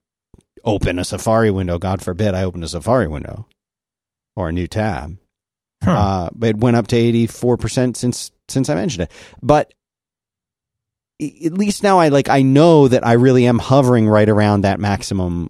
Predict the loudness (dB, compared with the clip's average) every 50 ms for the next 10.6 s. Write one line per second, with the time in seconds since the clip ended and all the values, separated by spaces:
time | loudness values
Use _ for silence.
0 | -4 0 2 2 2 2 0 0 0 0 0 0 -4 -6 -6 -6 -4 -2 0 0
1 | 0 -2 -2 -4 -4 -4 -2 0 0 0 2 2 2 2 4 2 2 2 2 2
2 | 0 -2 -2 -4 -4 -2 -2 -2 -2 -4 -4 -4 -6 -8 -8 -10 -10 -8 -6 -4
3 | -4 -4 -4 -4 -4 -4 -4 -4 -8 -10 -16 -20 _ _ _ _ _ _ _ _
4 | _ _ _ _ _ _ _ _ _ _ -8 -4 0 0 2 2 0 0 -2 -4
5 | -4 -8 -10 -12 -12 -12 -12 -12 -12 -12 -12 -12 -12 -14 -16 _ _ _ _ _
6 | _ _ _ _ _ _ _ _ _ _ _ _ _ _ _ _ -6 -6 -4 -2
7 | -2 0 2 2 2 0 0 -2 -6 -10 -16 -18 _ _ _ _ _ 0 0 0
8 | 0 -2 -4 -2 -2 -2 0 0 0 2 2 2 0 0 -2 -4 -4 -4 -4 -2
9 | -4 -4 -4 -4 -2 -2 -2 -4 -4 -6 -8 -8 -6 -2 -2 0 0 0 0 -2
10 | -2 -4 -4 -2 0 0 2 2 0 -2 -4 -6